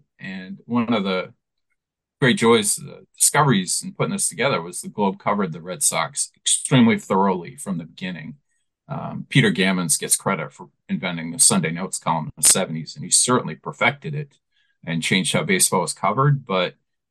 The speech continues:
uh, the Globe was doing that in, like, nineteen oh three. I mean, you had three thousand word game stories on the World Series because there was no other way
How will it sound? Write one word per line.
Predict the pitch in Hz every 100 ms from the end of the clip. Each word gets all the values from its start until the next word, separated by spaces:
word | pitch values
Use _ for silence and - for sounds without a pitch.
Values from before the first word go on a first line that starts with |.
| -
uh, | 82 80
the | -
Globe | 120 139
was | 143 -
doing | 95 92 85
that | 80 71 -
in, | 69 -
like, | 73 73
nineteen | 92 - 104
oh | 78
three. | - - 85 73 _
I | 90
mean, | 87
you | 104
had | -
three | 107
thousand | 78 98 90 82
word | 78
game | 73 90 98
stories | - 76 73 71
on | 78 73
the | 78
World | 85 87
Series | - 98 95 78 76
because | - - 85
there | 78
was | 76
no | 107 104 98
other | 90 87 87
way | 85 92 87 85 71